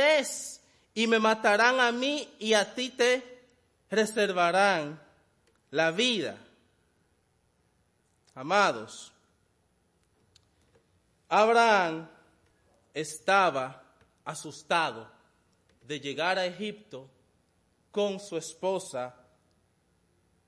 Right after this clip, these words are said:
de hermoso aspecto, Sarai, porque él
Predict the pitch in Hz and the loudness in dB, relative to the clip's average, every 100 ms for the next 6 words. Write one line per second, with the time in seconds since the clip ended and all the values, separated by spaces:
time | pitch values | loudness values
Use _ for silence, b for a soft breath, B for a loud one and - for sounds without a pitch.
0 | _ 113 156 147 185 - 151 143 - 143 | _ -6 -4 -4 -6 -6 -8 -8 -8 -10
1 | 139 135 - 143 127 113 113 - 214 196 | -10 -14 -8 -6 -6 -8 -10 -4 -2 -2
2 | - 135 135 - _ _ _ _ _ _ | -6 -14 -14 -18 _ _ _ _ _ _
3 | _ _ _ _ _ _ _ 170 196 202 | _ _ _ _ _ _ _ -4 -2 -2
4 | 156 135 | -6 -12